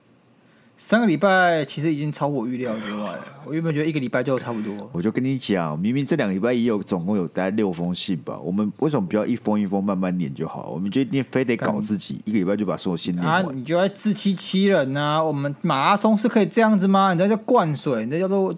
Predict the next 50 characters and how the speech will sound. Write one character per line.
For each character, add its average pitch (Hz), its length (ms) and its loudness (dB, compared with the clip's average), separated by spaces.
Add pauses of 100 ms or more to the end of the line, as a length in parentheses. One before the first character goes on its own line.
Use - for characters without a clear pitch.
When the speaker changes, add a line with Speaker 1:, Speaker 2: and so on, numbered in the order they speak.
Speaker 1:
这 - 80 -4
个 175 320 2 (440)
捏 185 260 4
造 185 180 6
数 165 300 0
据。 139 400 0 (320)
每 170 300 2
个 190 80 4
礼 170 160 2
拜 226 260 6
就 202 100 0
是 208 120 6
那 214 100 6
个 208 60 4
马 143 240 4
拉 151 60 4
松 180 360 -4
这 175 80 -2
个 170 120 2
持 - 340 -4
续， 160 140 -8
就 151 60 -2
是 151 60 -2
每 143 140 -4
个 123 80 -10
礼 107 120 -10
拜 135 220 2
Speaker 2:
是。 76 380 -6 (220)
Speaker 1:
来 127 180 0
了 131 80 0
就 131 100 -6
把 131 100 0
它 123 80 0
念 131 140 -4
完， 131 120 -10
Speaker 2:
是。 135 280 -8
Speaker 1:
然 127 120 -2
后 135 40 0
下 233 140 0
个 214 60 2
礼 165 40 0
拜 139 80 -2
又 175 180 2
来 120 180 0
再 131 80 -10
把 107 160 -4
它 113 40 -4
念 117 140 -6
完， - 80 -10
Speaker 2:
哦。 135 340 -6